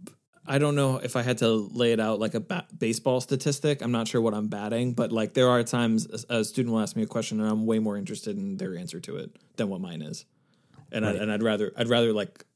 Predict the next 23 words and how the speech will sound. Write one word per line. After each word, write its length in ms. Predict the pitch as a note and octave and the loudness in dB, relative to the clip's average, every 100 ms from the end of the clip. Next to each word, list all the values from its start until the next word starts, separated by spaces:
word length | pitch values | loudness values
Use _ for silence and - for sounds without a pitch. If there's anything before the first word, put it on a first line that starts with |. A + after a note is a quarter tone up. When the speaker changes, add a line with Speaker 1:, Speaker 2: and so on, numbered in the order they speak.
| _ | _
Speaker 1:
um, 320 | A#2 G#2+ G2 G2 | -2 -2 -2 -2
and 160 | A#2 | 0
some, 200 | A2+ C3+ - - - | 2 2 0 -14 -2
sometimes 540 | - D#3+ D3+ D#3 C#3 | 6 6 8 6 6
I've 100 | C3 | 6
been 140 | A#2+ B2+ | 6 4
able 260 | A#2+ A#2+ A#2 | 6 4 4
to, 320 | B2 G#2 F#2+ _ _ | 4 2 0 _ _
to 180 | - A2+ | 0 0
say, 120 | G#2 | 2
like, 140 | A2+ A2 | 2 6
"Well, 180 | E3 D#3 | 8 8
wh-, 220 | C#3+ D#3 | 6 6
what 140 | D#3 | 8
would 140 | D3 C3+ | 8 6
you, 80 | C3+ | 4
well, 160 | B2 | 4
what, 160 | A#2 A#2 | 6 4
what 140 | B2 | 4
would 120 | A#2 A2 | 4 2
you 80 | G#2+ | 0
say?" 260 | - - - | -4 -10 -8
Speaker 2:
Right. 240 | A#2 G2 | -2 -2